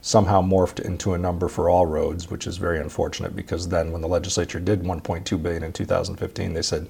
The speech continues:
"Here, we solved the problem." It's like, "No, we never said one point two billion for the locals and the state roads was enough." And that, you know, is kind of what helped get us to where we are now. So because you like to look ahead, you don't want to look back,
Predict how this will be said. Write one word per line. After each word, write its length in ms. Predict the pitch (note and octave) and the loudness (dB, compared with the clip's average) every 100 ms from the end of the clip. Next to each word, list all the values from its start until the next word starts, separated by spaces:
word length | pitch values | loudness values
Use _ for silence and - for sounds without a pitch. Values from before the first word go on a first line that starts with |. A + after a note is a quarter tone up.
| - | 0
"Here, 140 | A#2+ C3+ | 6 8
we 120 | F#2+ | 8
solved 260 | G#2 F#2 F#2 | 6 4 4
the 60 | |
problem." 440 | G#2 A2+ A#2+ - F#2+ | 4 6 4 0 -10
It's 160 | F2 - | -8 -2
like, 220 | F2+ - - - - - - | -2 -4 -20 -20 -20 -20 -2
"No, 280 | G#2 F#2+ F2 | 4 6 6
we 180 | F#2+ G2 | 4 6
never 180 | A2+ G2+ | 6 10
said 200 | A#2 G2 | 8 8
one 180 | F#2+ | 4
point 200 | F2 F2+ - | 2 0 2
two 100 | F2+ | 4
billion 380 | F#2+ F#2 F2 | 6 6 4
for 140 | E2 E2+ | 0 0
the 60 | |
locals 420 | F2 F#2+ F#2 F2 F#2 | 6 4 4 0 2
and 140 | F2+ | 0
the 60 | E2+ | 0
state 220 | - E2+ | 2 2
roads 280 | E2 D#2+ E2 | 2 0 -2
was 140 | D#2 | -4
enough." 420 | D#2+ F2 D2 - | -2 0 0 -2
And 300 | D#2+ D#2+ F#2 - - - - | -6 -6 -8 -12 -20 -14 0
that, 420 | G#2 F#2+ - - - - | 4 4 2 -10 -18 -4
you 80 | F#2 | 0
know, 140 | D#2+ | 2
is 120 | D#2 | 0
kind 220 | - - F2 | 2 2 4
of 60 | |
what 180 | E2 - - - | 0 -4 -10 -12
helped 280 | - E2 - | -2 -2 2
get 120 | G#2 | 2
us 100 | F#2 - | 2 0
to 80 | |
where 160 | E2+ E2+ | 2 2
we 140 | E2+ | 4
are 140 | E2 D#2+ | 2 2
now. 420 | F#2+ G2 D#2 - - - - - | 4 6 4 2 -14 -20 -20 -18
So 180 | - G#2+ | 6 8
because 320 | F#2 F#2+ A2+ | 8 10 10
you 80 | A2+ | 12
like 160 | G#2+ - | 12 12
to 60 | G2 | 4
look 140 | - | 8
ahead, 360 | F#2+ E2+ F2+ F#2+ | 8 8 6 0
you 120 | F#2+ D#2 | -2 0
don't 160 | E2+ | 2
want 120 | E2 | 2
to 60 | D#2 | 2
look 200 | D#2 D#2 | 0 2
back, 360 | D#2+ D2 D#2+ | 4 4 4